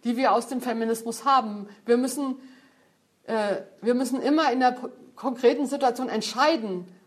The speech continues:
thematisieren wir jetzt unser Frausein oder thematisieren wir es nicht? Haben wir jetzt eine Situation, wo das wichtig ist,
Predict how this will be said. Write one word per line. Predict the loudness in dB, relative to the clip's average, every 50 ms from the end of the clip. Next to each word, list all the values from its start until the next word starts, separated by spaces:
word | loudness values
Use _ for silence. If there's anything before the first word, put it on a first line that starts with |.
| _ _ _ _
thematisieren | -4 -2 0 2 2 0 0 -2 -4 -6 -2 0 0 0 2 2
wir | 0
jetzt | 0 -2 -2 -4
unser | -4 -2 -2 -2 -2
Frausein | -2 -2 -2 0 0 0 -2 -4 -4 -4
oder | -2 -2 -2 -2
thematisieren | -4 -6 -6 -4 -6 -6 -6 -10 -8 -6 -6 -4 -4
wir | -4
es | -6 -6
nicht? | -6 -8 -8 -10 -12 -20 _ _ _ _ _
Haben | 0 2 2 4 4 2
wir | 2
jetzt | 2 0 0
eine | -4 -4 -4
Situation, | -4 -2 0 0 0 0 -2 -2 -2 0 0 0 0
wo | 0
das | 0 0 0 -2 -4
wichtig | -6 -6 -6 -6 -8 -4 -4
ist, | -4 -4 -4 -8